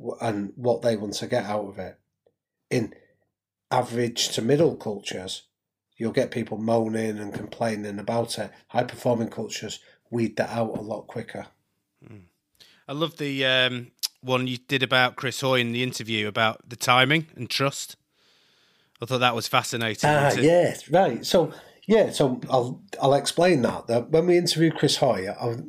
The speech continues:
Speaker 1: that he, so we were due to interview him in, uh, for the podcast, and, uh, we were meeting him in the Northern Quarter of Manchester.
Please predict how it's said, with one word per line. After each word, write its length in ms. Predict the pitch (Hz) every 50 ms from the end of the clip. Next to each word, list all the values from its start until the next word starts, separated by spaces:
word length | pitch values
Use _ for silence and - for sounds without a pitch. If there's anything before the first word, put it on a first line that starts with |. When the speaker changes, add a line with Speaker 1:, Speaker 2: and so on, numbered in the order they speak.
| - - - - - - - - _ _
Speaker 1:
that 260 | - 120 117 113 117 - _ - - _ _ _ _
he, 280 | - 180 202 214 196 196 - -
so 380 | 123 - - 127 120 127 127 - _ _ _
we 100 | 131 143
were 100 | 143 143
due 180 | 143 - 226 214
to 260 | - - 151 135 131
interview 260 | 147 143 123 - 117
him 100 | 107 107
in, 260 | 117 110 110 107 - - _ _ _ _ - - -
uh, 180 | 120 117 113
for 140 | 107 - 127
the 100 | 104 101
podcast, 640 | - 147 151 156 - - 110 101 95 - - - - 123
and, 100 | 110 117
uh, 120 | 117 117 113
we 100 | 123 123
were 220 | 120 127 131 127 123 -
meeting 400 | - 143 147 170 170 - - 165
him 120 | 147 127
in 80 | 123 113
the 80 | 110 110
Northern 400 | 120 135 147 151 143 135 120 -
Quarter 380 | - - 110 101 - - 117
of 60 | 104
Manchester. 720 | 110 120 139 139 - - 120 104 - - - 101 92 -